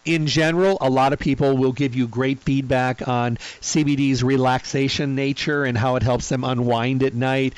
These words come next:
how it lets them feel less depressive and less anxious, and how it kind of lowers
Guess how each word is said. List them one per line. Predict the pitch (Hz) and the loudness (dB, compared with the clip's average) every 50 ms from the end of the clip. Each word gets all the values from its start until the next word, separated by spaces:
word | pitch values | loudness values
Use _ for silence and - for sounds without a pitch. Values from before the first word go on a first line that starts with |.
| - - - - | -10 -16 -16 -8
how | - 131 127 131 | -2 0 0 2
it | 127 | 2
lets | 127 135 135 - - | 2 0 0 0 -2
them | 143 131 117 | -4 -4 -2
feel | - 127 127 127 123 123 | 0 0 2 2 2 2
less | 113 117 127 131 127 - - | 2 2 2 2 0 -2 -4
depressive | - - 139 - - - 131 131 - - 139 131 131 123 120 | -4 -6 -4 -2 -2 -2 0 -2 -2 -2 0 0 0 0 0
and | 123 117 113 113 - - | 0 -2 -2 -2 -4 -4
less | 117 117 127 131 123 - - - | -2 -2 0 0 -2 -2 -4 -4
anxious, | 127 131 135 135 - - 147 143 143 - - - - - - - - - - - - | -4 -2 -2 -2 -2 -2 0 0 0 -2 -4 -6 -8 -8 -12 -16 -16 -18 -14 -8 -6
and | 131 127 | -4 -2
how | 120 135 139 160 | -2 0 0 0
it | 156 139 - - | -2 -2 -4 -6
kind | - 165 156 156 147 143 | -4 -2 -2 0 0 0
of | 123 127 | 0 0
lowers | 127 127 135 139 139 143 143 139 135 | 0 2 2 2 2 2 2 0 0